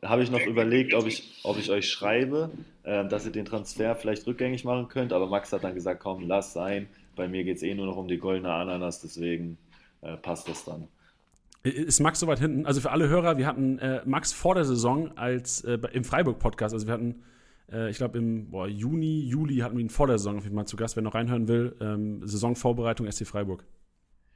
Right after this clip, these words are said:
Speaker 1: Ähm, ich schau mal gerade auf die Tabelle, also er ist Vierter.
Speaker 2: Wer, wer, wer ist denn Dritter, wenn du Zweiter bist?
Speaker 1: Nico.
Speaker 2: Ah, Schotti, okay. Aber nah dran an dir auch, oder?
Speaker 1: Er war mal dichter dran, jetzt sind's, äh,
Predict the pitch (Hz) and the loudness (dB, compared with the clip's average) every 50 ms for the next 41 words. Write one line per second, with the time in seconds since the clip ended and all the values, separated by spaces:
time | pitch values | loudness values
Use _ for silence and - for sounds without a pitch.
0 | _ _ _ _ _ _ _ _ - 101 107 107 110 117 117 120 123 123 123 123 | _ _ _ _ _ _ _ _ -10 -6 -2 0 2 4 4 4 4 2 2 -2
1 | 117 - - 92 - - 104 98 101 101 95 92 95 95 95 95 92 92 - - | -2 -4 -6 -6 -6 -4 -4 -2 -2 -2 0 2 2 4 4 4 2 2 0 -4
2 | - - - 101 92 85 92 92 95 98 98 92 85 87 85 85 92 90 90 90 | -14 -12 -8 -6 -6 -2 -2 -2 0 0 0 0 0 0 -2 -4 -2 -2 -2 -2
3 | 87 87 - - - - - - 82 90 87 85 90 90 87 - - - - - | -4 -6 -10 -16 -20 -20 -18 -10 -8 -4 -4 -2 -4 -4 -6 -10 -14 -12 -6 0
4 | 117 120 127 123 - 131 127 127 123 127 - - _ _ _ _ _ _ _ _ | 2 2 2 2 2 2 4 4 2 0 -2 -12 _ _ _ _ _ _ _ _
5 | _ - 107 123 131 113 143 147 - 120 117 120 131 - 131 104 113 135 - 120 | _ -6 -4 -4 -2 0 -2 -2 -2 -4 -2 -2 0 0 0 0 0 0 0 2
6 | 104 101 101 104 101 104 104 - - 107 107 110 120 156 156 - - - _ _ | 0 0 0 -4 -6 -6 -6 -4 -4 -4 -4 -4 -6 -6 -10 -10 -18 -20 _ _
7 | - 101 110 113 110 - 98 87 82 - - - _ _ - _ _ _ _ _ | -8 -4 -2 -2 0 0 0 -2 -2 -4 -12 -20 _ _ -20 _ _ _ _ _
8 | _ _ _ _ _ _ _ _ _ - 120 127 131 117 101 92 92 - 110 - | _ _ _ _ _ _ _ _ _ -4 0 0 2 2 0 -2 -2 -4 -6 -6
9 | - 92 90 - 107 107 117 - - - - - - 127 131 131 123 123 127 165 | -6 -8 -6 -4 -4 -4 -4 -6 -12 -12 -12 -2 2 4 6 6 8 6 6 6
10 | 202 175 175 190 202 202 196 190 202 196 202 226 233 - 143 120 117 117 120 - | 4 2 -2 -4 -4 -2 -2 -2 -2 0 -2 -2 -2 -2 -2 0 0 -2 -2 -6
11 | - - - - - - - - 92 90 90 101 110 123 127 123 113 98 110 123 | -12 -20 -20 -20 -20 -12 -6 -4 -4 0 4 4 4 6 6 4 4 4 2 0
12 | 120 - 120 110 104 92 98 101 101 107 110 107 - - 104 104 104 104 104 104 | 0 0 0 0 2 2 0 0 2 2 -2 -2 -4 -4 -2 0 0 0 -2 -4
13 | 98 98 - - 92 95 98 98 95 95 95 95 | -6 -8 -6 -2 0 0 2 2 2 2 0 0